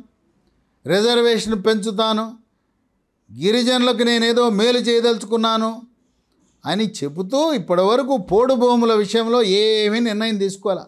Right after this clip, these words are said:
పాపం గిరిజనులు పోడు భూములు సాగు చేసుకుంటుంటే అక్కడ మొక్కలు నాటుతామని చెప్పి ఫారెస్ట్ అధికారులు వచ్చి వాళ్ళని హింస పెట్టి, కేసులు పెట్టి దాడులు చేస్తున్నారు గిరిజనులపై. ఈ టీఆర్ఎస్ పార్టీ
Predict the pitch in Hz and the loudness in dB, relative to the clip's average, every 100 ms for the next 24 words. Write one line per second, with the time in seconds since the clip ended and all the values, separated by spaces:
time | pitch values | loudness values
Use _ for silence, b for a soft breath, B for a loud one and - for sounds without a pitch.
0 | _ _ _ _ _ _ 190 240 247 233 | _ _ _ _ _ _ -2 0 2 0
1 | 180 233 262 269 262 220 214 240 262 247 | 0 0 2 2 2 0 2 2 2 2
2 | 247 240 233 226 190 226 247 233 - 220 | 2 2 0 0 -2 0 0 -2 -2 -4
3 | 196 208 180 226 269 269 _ _ _ _ | -2 -2 0 0 -2 -6 _ _ _ _
4 | _ - 190 190 247 220 214 220 254 247 | _ -6 -4 0 0 2 0 0 0 2
5 | 240 226 202 220 208 196 208 208 247 240 | 2 0 0 0 0 0 -2 -2 -4 0
6 | 190 226 233 202 214 208 214 214 208 202 | 0 2 0 0 -2 0 0 2 0 -2
7 | 240 226 208 170 196 208 233 208 196 214 | -2 0 0 0 -2 -2 0 0 -2 -4
8 | 226 185 208 226 233 214 233 170 226 233 | -6 -2 0 0 -2 -2 -2 -2 -6 -8
9 | _ _ _ _ _ _ _ _ - 113 | _ _ _ _ _ _ _ _ -20 -8
10 | 117 180 247 285 302 254 240 240 254 247 | -2 0 2 2 0 2 0 0 0 2
11 | 247 196 180 147 190 214 226 196 165 135 | 2 2 0 0 0 2 0 0 -4 -8
12 | - _ _ _ _ _ _ _ _ _ | -16 _ _ _ _ _ _ _ _ _
13 | 208 240 240 175 180 180 240 269 269 - | -4 -2 -2 -4 -2 -2 0 0 -2 -2
14 | 254 247 262 | -2 0 0